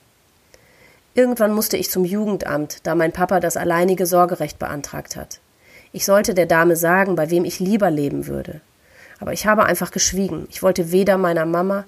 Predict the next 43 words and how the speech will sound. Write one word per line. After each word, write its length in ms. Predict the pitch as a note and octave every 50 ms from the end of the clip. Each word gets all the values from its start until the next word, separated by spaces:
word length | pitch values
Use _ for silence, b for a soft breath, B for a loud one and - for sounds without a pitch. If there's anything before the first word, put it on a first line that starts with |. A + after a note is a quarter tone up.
| - -
noch 220 | F#3+ F#3+ F3 -
meinem 260 | G3 F#3 F3 F3 G3
Papa 380 | - - D#3+ - - F#3 F3 -
wehtun. 420 | E3+ E3 - - - C#3 C#3+ C#3+ - _ _ _ _ _ _ B B B B B B B B B B B B B B B B B _
Das 180 | - - F3 -
Jugendamt 480 | A#3 B3+ C4+ B3+ G3+ - - D3+ D#3 E3
hat 140 | F3+ -
dann 100 | F3 F3
für 120 | - - F3+
Papa 260 | - F3 E3 - D#3
entschieden 560 | - D3+ - - - - E3+ D#3 F3+ G3 G3+ B B B B B
und 160 | - F3+ F3
Mama 260 | G3 G3 G3+ G#3 G3
musste 320 | F#3+ G3 F#3+ - - F#3 -
einen 220 | - F3 E3+ E3
Alkoholentzug 840 | - E3+ D#3 - F3 E3+ F3+ G#3+ A3+ F#3+ - G3 F#3+ - G#3 F#3+ -
machen, 380 | F#3+ F#3 F3 F3 - G3 F#3+ F#3+ B B B
um 160 | - F#3 F#3
wieder 220 | F3 F3+ F3 F3 E3+
Kontakt 420 | - F3+ F3 E3+ E3+ D#3 - -
zu 120 | - D#3 D3+
mir 180 | D#3 D3 C#3+
haben 220 | C#3+ C3 C3+ D3+ C#3+
zu 140 | - -
dürfen. 440 | C#3+ - C3+ C#3 C3+ - - - D#3+ - _ b b b b b b b b b b b b _
Da 140 | A#3 A3+
habe 160 | G#3+ A3 G#3 A3
ich 100 | G#3+ G#3
meine 220 | G3 F#3 F#3 F3+
Mutter 260 | F#3+ G3 F#3+ F#3+ F#3
schon 180 | F#3+ - F3+ -
einige 340 | - E3+ F3 F#3+ F3 F#3 F3+
Monate 420 | F3+ F3 F3 F3 E3 E3 - E3
nicht 220 | E3 F3+ F#3 -
mehr 140 | F#3 F3 D#3+
gesehen. 500 | D#3+ E3 D3 D3+ D#3+ D#3+ E3+ F3 F3 F3 b b b b b -
Generell 400 | G#3 G#3+ G#3+ F#3+ E3+ E3+ F3 E3
gab 220 | E3+ D3+ D3 -
es 120 | D3+ - -
keinen 220 | - D3 C#3+ D#3+
Kontakt 420 | - - D3+ - - C3+ - -
zu 120 | - - -
ihr. 200 | - D#3 D3+